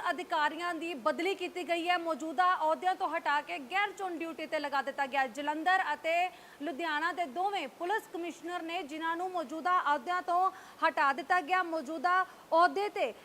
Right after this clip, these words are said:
ਇਹ ਦੋਵੇਂ ਸੀਨੀਅਰ ਅਧਿਕਾਰੀ ਨਹੀਂ ਰਹਿਣਗੇ, ਬਲਕਿ ਇਹਨਾਂ ਦੀ ਡਿਊਟੀ ਹੁਣ ਗੈਰ ਚੋਣ ਡਿਊਟੀ ਤੇ ਇਹਨਾਂ ਨੂੰ ਤਾਇਨਾਤ ਕਰ ਦਿੱਤਾ ਗਿਆ ਹੈ। ਬਕਾਇਦਾ election commission of ਇੰਡੀਆ ਦੇ ਵੱਲੋਂ ਇੱਕ, ਅ, ਲੈਟਰ ਜੋ ਪੰਜਾਬ ਦੇ ਮੁੱਖ ਸਕੱਤਰ ਨੂੰ ਲਿਖੀ ਗਈ ਹੈ, ਉਸ ਦੇ ਵਿੱਚ ਲਿਖਿਆ ਗਿਆ ਹੈ ਕਿ,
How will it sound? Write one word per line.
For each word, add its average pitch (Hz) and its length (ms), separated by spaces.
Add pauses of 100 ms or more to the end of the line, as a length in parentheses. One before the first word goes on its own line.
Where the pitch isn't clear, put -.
(120)
ਇਹ 320 80
ਦੋਵੇਂ 381 420
ਸੀਨੀਅਰ 349 480
ਅਧਿਕਾਰੀ 339 440
ਨਹੀਂ 330 260
ਰਹਿਣਗੇ, 349 440
ਬਲਕਿ 320 380
ਇਹਨਾਂ 349 240
ਦੀ 339 120
ਡਿਊਟੀ 311 280
ਹੁਣ 349 180
ਗੈਰ 302 360 (100)
ਚੋਣ 349 360 (360)
ਡਿਊਟੀ 339 380
ਤੇ 359 280
ਇਹਨਾਂ 349 220
ਨੂੰ 349 200
ਤਾਇਨਾਤ 330 540
ਕਰ 339 200
ਦਿੱਤਾ 320 300
ਗਿਆ 285 260
ਹੈ। 220 80 (440)
ਬਕਾਇਦਾ 311 680
election 302 600
commission 349 680
of 349 120
ਇੰਡੀਆ 339 240
ਦੇ 349 120
ਵੱਲੋਂ 330 400
ਇੱਕ, 349 460
ਅ, 285 380
ਲੈਟਰ 311 520 (320)
ਜੋ 320 100
ਪੰਜਾਬ 320 480
ਦੇ 381 100
ਮੁੱਖ 349 200
ਸਕੱਤਰ 359 380
ਨੂੰ 381 140
ਲਿਖੀ 330 240
ਗਈ 339 160
ਹੈ, 370 60
ਉਸ 349 160
ਦੇ 320 100
ਵਿੱਚ 311 160
ਲਿਖਿਆ 320 280
ਗਿਆ 330 100
ਹੈ 339 60
ਕਿ, 392 280